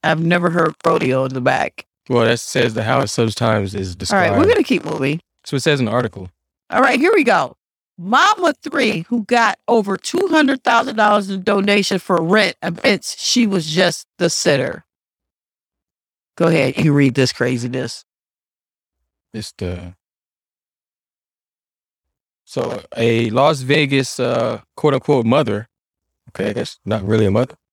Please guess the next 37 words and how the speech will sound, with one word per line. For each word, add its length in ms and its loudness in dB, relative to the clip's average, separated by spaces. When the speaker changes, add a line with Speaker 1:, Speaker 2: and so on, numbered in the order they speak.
Speaker 2:
who 80 -6
claimed 320 0
she 120 -4
was 100 -2
facing 360 0
eviction 560 0
prompted 420 0
donors 340 2
to 80 -10
pony 300 0
up 80 0
more 140 -2
than 100 -6
two 140 -4
hundred 180 2
thousand 300 4
dollars, 480 0
is 160 0
just 220 -4
the 60 -10
babysitter 800 -4
of 120 2
the 100 -4
three 220 0
kids 360 2
who 100 4
identified 760 4
as 160 2
her 140 -2
children 680 0
in 180 -2
a 60 -2
C 260 0
N 80 2
N 140 2
network 280 -2
report. 400 -6